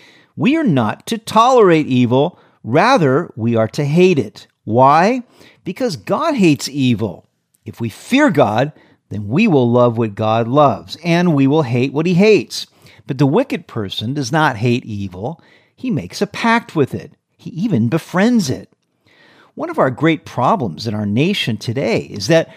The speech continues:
we have become far too tolerant of evil. Things that would have horrified our grandparents, or at least made them blush, are openly displayed on primetime television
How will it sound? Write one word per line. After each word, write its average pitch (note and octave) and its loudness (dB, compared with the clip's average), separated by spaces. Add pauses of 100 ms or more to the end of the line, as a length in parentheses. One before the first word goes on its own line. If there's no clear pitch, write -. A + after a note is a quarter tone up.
(140)
we A3 -2
have B3 -4
become F3 -2
far D#3 2
too C4 2
tolerant C3 2
of D#3+ 2
evil. B2 0 (380)
Things B3 2
that D3+ 2
would C#3+ 4
have B2 0
horrified D3+ 4
our B2+ 2
grandparents, B2+ -2 (260)
or C#3+ -2
at G2+ -6
least F3+ -2
made A2 -2
them F2 -10
blush, - -6 (400)
are D#3 2 (120)
openly F3+ 4
displayed C3 2
on A#2 0
primetime C3 -2
television C#3 0